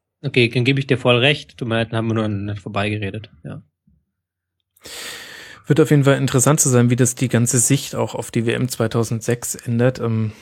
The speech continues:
Speaker 2: ich hab mir das ehrlich gesagt, äh, damals schon gedacht, zum siebzigsten Geburtstag von Franz Beckenbauer, glaube ich. Ich glaube, er ist siebzig geworden, gab's eine A-R-D-Doku, in der natürlich auch nochmal sein Leben nachvollzogen wurde und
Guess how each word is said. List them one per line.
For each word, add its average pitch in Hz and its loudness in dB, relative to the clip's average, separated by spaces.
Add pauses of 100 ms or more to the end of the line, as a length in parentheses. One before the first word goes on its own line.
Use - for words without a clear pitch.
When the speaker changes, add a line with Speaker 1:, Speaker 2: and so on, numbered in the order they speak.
Speaker 2:
ich - -8
hab 135 -2
mir 156 4
das 139 0
ehrlich 135 -2
gesagt, 127 0
äh, 123 2
damals 123 2
schon 131 2
gedacht, 127 0
zum 113 2
siebzigsten - -4
Geburtstag 180 -4
von 175 -4
Franz 160 -4
Beckenbauer, 170 -2 (520)
glaube 151 2
ich. 180 -4 (400)
Ich - -20
glaube, 127 4
er 127 2
ist 127 -2
siebzig - -4
geworden, 143 2 (340)
gab's 123 2
eine 127 2
A-R-D-Doku, 120 0
in 123 -2
der 117 0 (520)
natürlich 120 0
auch 117 0
nochmal 120 4
sein 110 0
Leben 120 2
nachvollzogen 123 0
wurde 120 2
und 117 -2